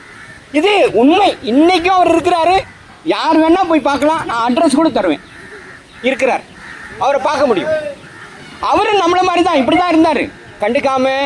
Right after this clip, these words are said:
கேட்டுக்காம, அவர் பாட்டுக்கு குடிச்சிட்டு, அவர் பாட்டுக்கு உடம்பெல்லாம் கெட்டு, எல்லாம் நொந்து நூலான பிற்பாடு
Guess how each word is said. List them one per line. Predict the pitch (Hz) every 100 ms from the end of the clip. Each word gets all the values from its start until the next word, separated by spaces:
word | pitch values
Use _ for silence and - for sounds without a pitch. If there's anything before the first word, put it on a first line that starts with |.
| 254 - 233
கேட்டுக்காம, | 262 277 254
அவர் | 269 254 247
பாட்டுக்கு | 262 262 269 262 190 - -
குடிச்சிட்டு, | 247 226 214 247 254 - - - -
அவர் | - 226 -
பாட்டுக்கு | 277 311 294 233
உடம்பெல்லாம் | 226 240 262 262 277 277
கெட்டு, | 247 240 208 - 285 294 - 698 740 587 - - 539 - - - - -
எல்லாம் | 165 233 294 311 302 214
நொந்து | 196 262 294 285 330
நூலான | 285 254 294 339 330 302 277
பிற்பாடு | 254 247 262 302 277 185 214 262